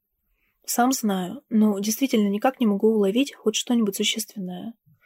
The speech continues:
Такое чувство, что они неуловимые духи. Или же им помогает кто-то очень могущественный», предположила Алина, прислушиваясь к беседе. Прищурившись, владыка посмотрел на свою телохранительницу.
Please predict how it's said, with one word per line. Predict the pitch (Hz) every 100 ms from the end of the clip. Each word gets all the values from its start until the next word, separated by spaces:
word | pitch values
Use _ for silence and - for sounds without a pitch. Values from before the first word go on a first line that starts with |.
| - - -
Такое | - 226 240
чувство, | - 330 -
что | - -
они | 220 226 226
неуловимые | 208 220 262 277 247 226
духи. | 220 220 - 214 220 _ _ _ _ _ _ _ _ -
Или | 294 330
же | 311 247
им | 226 302
помогает | 320 233 208 208 240 277
кто-то | - - 214 262
очень | 247 -
могущественный», | 247 269 247 - - 196 190 208 - _ _ _ _ _ _ _ -
предположила | 220 - 208 208 240 294 285
Алина, | 240 233 214 226 -
прислушиваясь | - - - - 226 -
к |
беседе. | 240 - 208 190 226 240 _ _ _ _ _ _ - -
Прищурившись, | - 294 381 359 - 220 - -
владыка | 214 208 240 330
посмотрел | 311 - 233 214 214
на |
свою | 240 226 202
телохранительницу. | 208 214 220 220 202 185 190 214 - 226